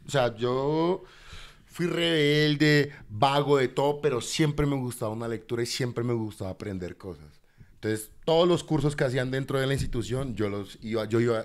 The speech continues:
allá y los veía. Todas las charlas que iba, yo iba allá las veía. Había un curso que se llamaba, que dio el sena, que se llamaba Curso de Operador de Comunidad Terapéutica.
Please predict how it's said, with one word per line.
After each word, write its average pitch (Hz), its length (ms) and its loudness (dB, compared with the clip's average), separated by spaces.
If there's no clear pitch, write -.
allá - 200 2
y 92 40 -8
los 95 160 -8
veía. 80 340 -16
Todas 160 240 8
las 156 140 4
charlas 139 320 4
que 139 160 -6
iba, 123 140 0
yo 113 140 0
iba 117 140 2
allá 113 160 0
las 107 160 -2
veía. - 200 2
Había 139 300 4
un 151 60 2
curso 170 320 2
que 175 100 2
se 170 80 2
llamaba, 131 360 2
que 139 100 -2
dio 120 140 4
el 117 100 0
sena, 107 420 2
que - 120 -4
se 123 100 -2
llamaba 117 480 2
Curso 147 380 0
de 147 120 2
Operador 131 680 4
de 135 120 -2
Comunidad 139 580 -4
Terapéutica. 101 840 -6